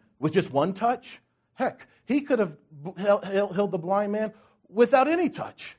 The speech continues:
He did that before. He's raised dead without even touching him, right? So it's not about the, it had, takes two times. Jesus was running, running out of power, and so he had to touch him twice.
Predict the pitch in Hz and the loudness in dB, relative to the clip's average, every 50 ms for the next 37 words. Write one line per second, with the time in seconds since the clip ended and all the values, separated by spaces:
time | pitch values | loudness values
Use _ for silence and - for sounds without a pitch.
0 | _ - 240 262 226 311 294 311 302 285 269 220 190 - - - 147 127 - 240 | _ -8 -6 -4 -4 2 4 4 4 4 2 -2 -4 -4 -2 -2 -2 -2 -2 -2
1 | 247 196 220 240 247 226 190 170 151 135 123 113 _ - 226 269 294 285 185 120 | -4 0 2 2 2 0 -4 -10 -14 -18 -20 -16 _ 0 2 4 4 2 0 0
2 | - _ _ _ - 151 165 190 190 185 180 160 147 - - - 151 127 - - | -4 _ _ _ -4 0 2 2 2 2 0 -2 -4 -6 -6 -8 -8 -8 -8 -10
3 | - 92 85 92 101 127 196 196 202 196 - - _ _ - 247 233 294 294 294 | -16 -18 -16 -8 -4 0 0 0 0 -2 -6 -14 _ _ -6 -4 -2 0 2 2
4 | 285 247 190 214 180 156 127 - - _ _ _ _ _ - 143 135 143 143 160 | 2 2 4 4 4 4 2 -2 -8 _ _ _ _ _ -2 -2 -2 0 -2 -2
5 | 165 185 180 - - 170 - - - - - - 202 185 - 196 180 160 135 180 | 0 -2 -2 0 0 0 0 0 -6 -14 -8 -6 -6 -4 -2 -4 -4 -4 -6 -6
6 | 190 180 180 143 143 135 113 117 143 170 180 175 170 160 170 185 180 180 165 135 | -6 -6 -6 -6 -8 -10 -8 -4 -2 -2 0 0 0 0 0 0 0 0 0 -2
7 | 110 - _ - - 147 151 143 143 147 160 185 190 170 - - 147 143 156 135 | -4 -6 _ -12 -4 -2 0 0 2 0 0 -2 -2 -4 -4 -6 -4 -4 -4 -4
8 | 117 - - 190 180 151 127 - - - 135 98 127 175 233 233 - - - | -6 -6 -6 -4 -4 -4 -8 -10 -6 -6 -6 -6 -6 -10 -12 -12 -14 -20 -20